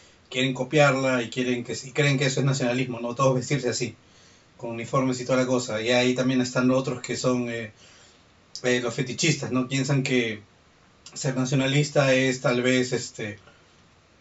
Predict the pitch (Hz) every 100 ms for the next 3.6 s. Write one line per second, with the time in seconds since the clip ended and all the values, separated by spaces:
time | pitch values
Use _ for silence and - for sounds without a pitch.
0 | _ - 120 120 127 131 151 127 139 147
1 | 147 156 151 151 147 151 151 156 156 151
2 | 147 147 147 147 147 151 143 135 127 -
3 | 131 127 160 165 175 190